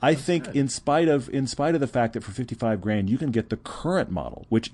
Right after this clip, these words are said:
Speaker 1: I will say right now, the Cayenne I bought is not a beauty queen.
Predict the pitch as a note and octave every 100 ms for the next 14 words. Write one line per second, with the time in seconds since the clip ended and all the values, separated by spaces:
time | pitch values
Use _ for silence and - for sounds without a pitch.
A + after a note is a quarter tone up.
0 | - A#2 D3 C3+ A2+ - B2+ A#2 A2+ A2
1 | G#2 E2+ E2+ - - - - - A2+ C3
2 | C#3+ D3 B2+ B2 A2+ A2+ F#2+ G2+ G2 E2+
3 | E2 D2+ D2 B1